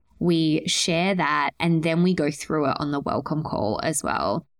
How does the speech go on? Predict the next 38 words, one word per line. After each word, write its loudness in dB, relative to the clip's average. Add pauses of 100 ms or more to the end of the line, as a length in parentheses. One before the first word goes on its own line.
(100)
So 0
we 4
really 2
focus -2
on 0
sharing 2
things 0
multiple 0
times. -2
And 2
if -2
you're 2 (140)
somebody 0
who 2
runs 0
a 0
mastermind, 0 (100)
it's -4
also 0
useful 2
to -2
note 0 (160)
that -2 (140)
you 4
need 4
to -2
share -2
those -2
things -2
multiple -4
times. -4
So 0
we 2
know 2 (240)
as -2
support -2
coaches -2
that -2